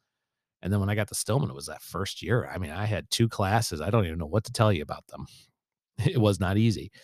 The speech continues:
but boy, I feared every night and I was trying to keep my head above water. And it wasn't until, you know, that following year, I felt much better going into the twenties, um,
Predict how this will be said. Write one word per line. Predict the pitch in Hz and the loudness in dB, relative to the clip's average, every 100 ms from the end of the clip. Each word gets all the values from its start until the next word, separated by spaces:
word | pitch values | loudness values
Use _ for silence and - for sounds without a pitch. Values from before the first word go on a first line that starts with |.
| - - _ | -20 -20 _
but | - - | -6 2
boy, | 110 - | 4 4
I | 107 | 0
feared | - 113 107 | 0 0 2
every | 107 104 | 2 0
night | 98 107 120 | 0 2 0
and | - | 0
I | 107 | -2
was | 95 | -2
trying | 104 | -4
to | 98 | -4
keep | - | -4
my | 117 95 | -6 -4
head | 110 107 | 0 2
above | 95 101 | 4 2
water. | 90 90 107 104 87 | 4 4 6 6 2
And | 82 | -4
it | |
wasn't | 87 104 104 | 2 2 2
until, | 95 110 92 90 | 2 2 2 2
you | 95 | 0
know, | 87 | 0
that | 87 - | -2 -4
following | - 107 101 92 90 | 0 2 4 2 2
year, | 117 87 | 2 2
I | 90 | 0
felt | - 104 90 - _ _ _ _ _ - 107 104 | 2 2 2 -2 _ _ _ _ _ -20 -18 -4
much | 104 - - | 0 0 -2
better | 87 113 73 71 | 0 2 0 -4
going | - 82 82 | -4 -4 -4
into | 82 90 | -6 -4
the | 82 | -4
twenties, | - 90 82 - - - | -4 -4 -2 -4 -6 -8
um, | 76 | -10